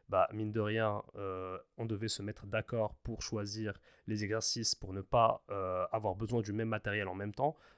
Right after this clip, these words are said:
donc vraiment c'était compliqué par rapport à ça. Et lorsque les salles, elles ont réouvert, franchement, j'étais le plus heureux du monde de pouvoir me réentraîner en salle de sport.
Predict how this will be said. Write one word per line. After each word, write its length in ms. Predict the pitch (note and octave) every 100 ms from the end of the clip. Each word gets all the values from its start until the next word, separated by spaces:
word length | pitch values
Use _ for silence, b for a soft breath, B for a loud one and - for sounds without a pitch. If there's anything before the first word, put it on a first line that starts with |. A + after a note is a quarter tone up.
| -
donc 100 | G#2
vraiment 260 | G#2 A2+ C3+
c'était 260 | - G2
compliqué 420 | - B2+ A#2 B2
par 140 | A2+ F#2
rapport 260 | F#2 F#2
à 40 | F2+
ça. 280 | - B2+ - b b -
Et 220 | B2 B2
lorsque 260 | B2 - -
les 140 | G#2+
salles, 220 | - A#2+
elles 160 | G#2+ G2+
ont 80 | G2+
réouvert, 500 | A2+ A#2 G#2+ A#2 B2+ - -
franchement, 300 | G2 - G#2+
j'étais 400 | F#2+ - A2+ -
le 140 | - G#2
plus 340 | - C#3+ B2+
heureux 220 | B2 C3
du 100 | A#2+
monde 260 | A#2 A#2+ A2+ -
de 140 | A2+
pouvoir 340 | G#2 A2+ A2 G#2+
me 140 | G#2
réentraîner 640 | G2 B2+ A2+ - A#2+ A2+
en 80 | G#2
salle 240 | - G#2+
de 80 | F#2+
sport. 420 | - G#2 A2+ B2+